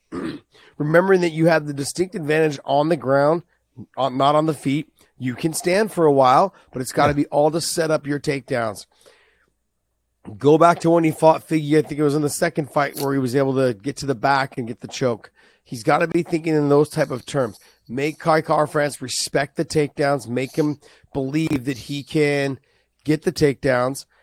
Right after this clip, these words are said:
Speaker 1: and dominate the top position, and then he'll be more hesitant to let his stuff go on the feet. Kai Kara-France is a dog on the feet. He's got tight technique. He's got punching power.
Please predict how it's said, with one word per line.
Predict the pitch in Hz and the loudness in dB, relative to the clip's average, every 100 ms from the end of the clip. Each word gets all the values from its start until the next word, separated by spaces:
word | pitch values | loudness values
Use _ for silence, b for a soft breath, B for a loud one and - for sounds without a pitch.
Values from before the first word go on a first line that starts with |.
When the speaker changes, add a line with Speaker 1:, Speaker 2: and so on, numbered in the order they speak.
| _ - | _ -4
Speaker 1:
and | 135 127 | -4 0
dominate | 143 147 147 147 143 | 0 0 -2 -4 -4
the | |
top | 135 147 147 | -2 -2 -2
position, | 131 170 - 120 - | -2 -2 -2 -6 -4
and | 127 139 | -4 -2
then | 143 | -2
he'll | 143 | -2
be | 135 135 | 0 0
more | 135 127 | 0 -2
hesitant | 131 123 120 | -4 -6 -10
to | 120 | -8
let | 117 120 | -4 -4
his | 113 | -4
stuff | - 107 - | -8 -10 -6
go | 110 101 | -6 -4
on | 101 | -8
the | 98 | -12
feet. | 101 87 _ b b b b _ | -20 -20 _ b b b b _
Kai | - 127 | -4 -4
Kara-France | - 135 127 139 123 113 | 0 -2 0 -4 -4 -6
is | |
a | 120 | -10
dog | 101 123 123 127 | -4 -2 0 -2
on | 120 | -6
the | |
feet. | 104 127 | -10 -10
He's | 120 | -10
got | 104 113 - | -10 -12 -8
tight | 127 127 | -10 -8
technique. | 135 120 127 127 117 | -8 -8 -6 -8 -8
He's | - - | -14 -12
got | 117 | -12
punching | - 131 - 120 | -8 -10 -10 -8
power. | 127 117 117 | -4 -2 -2